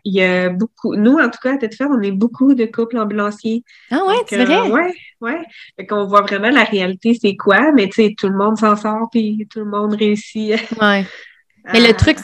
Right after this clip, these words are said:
Speaker 2: qu'il faut vraiment que t'aies une aide, euh, une aide extérieure, dans le fond.
Speaker 1: Ouais.
Speaker 2: Tu peux pas, tu peux comme pas t'en sortir sans ça, là.
Speaker 1: Ouais, sinon, c'est ça, t'as, t'as,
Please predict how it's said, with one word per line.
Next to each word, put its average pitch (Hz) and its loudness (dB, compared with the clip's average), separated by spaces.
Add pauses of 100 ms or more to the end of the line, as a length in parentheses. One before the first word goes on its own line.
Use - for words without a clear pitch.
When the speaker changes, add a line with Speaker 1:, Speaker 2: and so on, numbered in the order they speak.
Speaker 2:
qu'il - -4
faut 214 -2
vraiment 208 2
que 220 -10
t'aies 208 0
une 190 -2
aide, 190 -2
euh, 180 -4 (240)
une 202 0
aide 196 0
extérieure, 185 -2
dans 269 0
le 220 0
fond. 285 -2
Speaker 1:
Ouais. 190 2
Speaker 2:
Tu - -4 (100)
peux 208 2
pas, 202 0
tu - -20
peux 202 -4
comme 190 0
pas 196 -2
t'en 190 -2
sortir 190 -8
sans 190 -4
ça, 202 -4
là. 302 -2 (240)
Speaker 1:
Ouais, 214 0
sinon, 190 -4
c'est 196 -8
ça, - -6
t'as, 110 -2
t'as, 170 -2